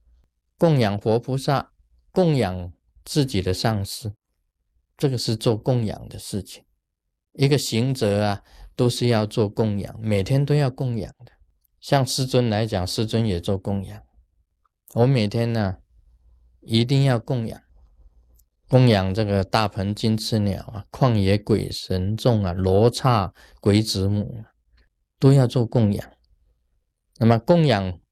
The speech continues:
这个佛啊、菩萨、金刚护法、空行、诸天，供养自己的根本上师，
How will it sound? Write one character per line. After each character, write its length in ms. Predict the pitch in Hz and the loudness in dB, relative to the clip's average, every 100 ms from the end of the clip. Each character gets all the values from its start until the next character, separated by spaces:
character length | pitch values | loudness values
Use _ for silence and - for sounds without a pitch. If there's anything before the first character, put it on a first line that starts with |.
| _ | _
这 180 | 117 113 | -2 2
个 300 | 107 95 90 | 2 2 0
佛 480 | - 98 92 95 | -2 2 4 6
啊、 160 | 104 104 | 4 2
菩 340 | - - 98 | -2 -6 -4
萨、 320 | 113 - 110 101 | -2 0 0 0
金 440 | - 135 135 135 | 0 2 4 2
刚 280 | 131 120 120 | 2 2 0
护 260 | - 131 101 | -2 -2 -2
法、 300 | - 82 90 | 0 -2 -2
空 340 | - 120 123 | -2 2 2
行、 380 | 123 - 95 113 - _ _ | 0 -2 -4 -6 -10 _ _
诸 240 | - 135 139 | 0 2 2
天， 300 | 139 135 135 - - _ _ _ _ _ _ | 2 0 -2 -12 -20 _ _ _ _ _ _
供 220 | 190 180 | 6 6
养 220 | 143 107 107 | 6 4 2
自 180 | 160 | 2
己 220 | 123 107 101 | 2 0 0
的 240 | 101 - - | 0 -2 -2
根 180 | 123 123 | 0 0
本 220 | 90 92 | -2 -6
上 260 | - 104 95 | -4 -4 -4
师， 240 | - | -8